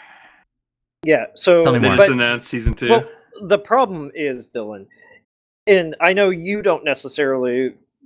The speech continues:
Speaker 1: care enough to watch it or whatever. If somebody else w-, wants to watch the show, we can, and very easily, just by discussing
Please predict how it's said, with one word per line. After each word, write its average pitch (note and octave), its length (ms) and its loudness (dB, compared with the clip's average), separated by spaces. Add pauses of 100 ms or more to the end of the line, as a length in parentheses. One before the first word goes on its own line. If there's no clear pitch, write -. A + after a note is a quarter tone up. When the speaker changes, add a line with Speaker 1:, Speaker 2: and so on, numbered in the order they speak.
(140)
Speaker 1:
care D#3+ 180 4
enough C3+ 260 -6
to B2+ 180 0
watch A#2+ 560 -2
it A2+ 160 -6
or A#2 120 -6
whatever. G2 540 -8 (360)
If D#3 140 2
somebody F#3 420 2
else E3 280 0
w-, C#3+ 220 -12 (360)
wants D#3+ 380 -2
to C#3 100 -10
watch A#2 340 -4
the A#2+ 120 -6
show, G2+ 460 -8 (580)
we G#3+ 220 0
can, C4 380 0
and F#3+ 200 0
very G3 320 4
easily, C3+ 500 -4
just D#3 320 -2
by E3 140 4
discussing C3+ 800 -4